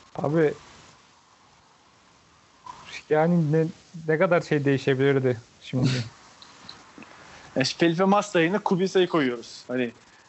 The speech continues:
Speaker 2: e, şimdi Kubica'yı bizi hani hem dinleyenler, dinleyenlerin muhtemelen çoğu Kubica'yı izlememiştir zaten. Şey, iki bin on dokuz Williams aracını izlememiştir diye düşünüyorum.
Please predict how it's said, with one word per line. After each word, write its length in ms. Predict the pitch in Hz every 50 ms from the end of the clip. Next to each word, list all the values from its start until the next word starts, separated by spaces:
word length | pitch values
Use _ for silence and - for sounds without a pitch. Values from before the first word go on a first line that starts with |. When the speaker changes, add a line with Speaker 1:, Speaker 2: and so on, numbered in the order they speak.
| _ _ _ _ _
Speaker 2:
e, 360 | 139 135 135 127 127 131 127 127 - - - - - -
şimdi 240 | - - 151 156 151
Kubica'yı 640 | - 175 180 190 - - 196 185 185 196 202 202 - - - - - - -
bizi 320 | 147 131 151 151 151 175
hani 220 | 180 160 165 156 151
hem 200 | 170 170 165 143 139 143 - - 143
dinleyenler, 800 | 170 170 170 170 170 160 160 156 160 170 175 175 170 - - - - - - - - 147
dinleyenlerin 500 | 156 165 165 170 170 170 170 165 170 165
muhtemelen 480 | 170 170 170 170 180 156 160 160 156 147
çoğu 440 | - - 185 170 143 139 156 170 - - - - - - - -
Kubica'yı 400 | - 160 156 156 - 160 165 160
izlememiştir 500 | 147 139 151 160 156 135 123 - - 107
zaten. 360 | 95 104 101 104 - 139 165 - - - - _ _ _ _ _ _ _ _ _ _ _
Şey, 280 | - - 143 139 127 127 - - -
iki 240 | - - - 139 135
bin 60 | 139
on 160 | 143 143 143
dokuz 220 | 147 139 143 139
Williams 320 | 135 143 139 143 131 - 139
aracını 280 | 127 123 127 127 143
izlememiştir 580 | 143 123 127 147 139 123 98 - - - 95 85
diye 140 | 95 101 98
düşünüyorum. 380 | 92 - - 90 95 113 165